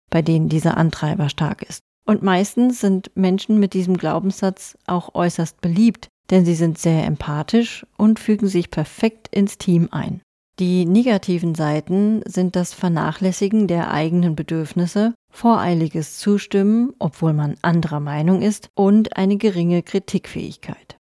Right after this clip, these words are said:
Man tut alles, damit es harmonisch bleibt und stellt die eigenen Wünsche komplett hinten an. Wenn du dich darin wiedererkennst, dann sag jetzt noch einmal Ja und dann viel öfter mal Nein. Gerne auch ohne Begründung,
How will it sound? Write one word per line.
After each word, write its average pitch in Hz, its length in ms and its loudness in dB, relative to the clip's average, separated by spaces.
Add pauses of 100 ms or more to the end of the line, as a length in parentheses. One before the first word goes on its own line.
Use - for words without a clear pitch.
Man 185 180 2
tut 202 320 -4
alles, 180 560 0
damit 165 320 -4
es - 160 -10
harmonisch 190 500 2
bleibt 160 380 -6 (180)
und 185 220 2
stellt 175 360 0
die 180 180 -4
eigenen 175 420 0
Wünsche 202 480 0
komplett 185 560 -2
hinten 190 380 0
an. - 240 -6 (520)
Wenn 160 200 0
du 147 80 -8
dich 151 240 -8
darin 151 360 -2
wiedererkennst, 202 800 2 (220)
dann 170 220 2
sag 160 240 0
jetzt 170 180 0
noch 165 120 -2
einmal 156 640 0 (100)
Ja 175 560 0 (360)
und 214 160 -2
dann 196 180 0
viel 240 260 -2
öfter 196 360 -2
mal 202 420 0
Nein. 208 600 0 (340)
Gerne 175 400 0
auch 165 180 -4
ohne 175 300 0
Begründung, 180 720 0